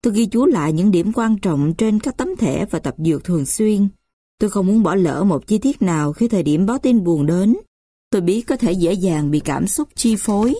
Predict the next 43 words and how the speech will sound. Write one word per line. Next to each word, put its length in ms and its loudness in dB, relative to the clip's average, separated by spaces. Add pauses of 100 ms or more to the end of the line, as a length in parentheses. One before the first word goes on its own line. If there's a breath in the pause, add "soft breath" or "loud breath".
(640)
Như 380 2
bất 200 -4
kỳ 280 2
bậc 260 -4
cha 180 -2
mẹ 180 -2
nào, 400 0 (380)
chúng 200 2
tôi 240 0
muốn 200 2
con 160 -2
cái 240 -2
tránh 200 -2
khỏi 300 -2
mọi 200 2
tổn 260 0
thương, 360 4 (520)
nhưng 220 2
chúng 220 2
tôi 340 0
cũng 360 0
muốn 160 4
đối 180 2
mặt 220 2 (100)
với 100 2
nỗi 180 2
sợ 460 0
và 120 0
lo 140 0
lắng 300 2
của 120 0
các 220 -8
con 360 0 (400 loud breath)
để 160 0
chúng 220 -2
không 280 0
nảy 140 0
sinh 260 2
các 200 -4
cảm 200 -2
giác 280 -2
tội 180 0
lỗi. 340 0